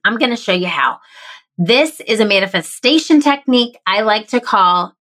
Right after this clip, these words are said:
your ideal day. And that is a pun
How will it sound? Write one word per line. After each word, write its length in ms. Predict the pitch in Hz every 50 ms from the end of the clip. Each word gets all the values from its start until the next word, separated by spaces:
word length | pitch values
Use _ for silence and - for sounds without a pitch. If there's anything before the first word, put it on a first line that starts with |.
| _ -
your 540 | 190 185 190 190 190 202 202 202 202 - _ -
ideal 880 | 180 170 185 220 277 302 294 214 240 226 214 196 185 190 190 202 202 214 _ _ _ - 208 180
day. 380 | - - 170 139 117 98 - _ _ _ _ _ _ _ _ _ -
And 140 | 165 175 165
that 160 | 165 165 175
is 120 | 196 185 254
a 60 | 240
pun 540 | - - - 311 294 277 277 277 277 277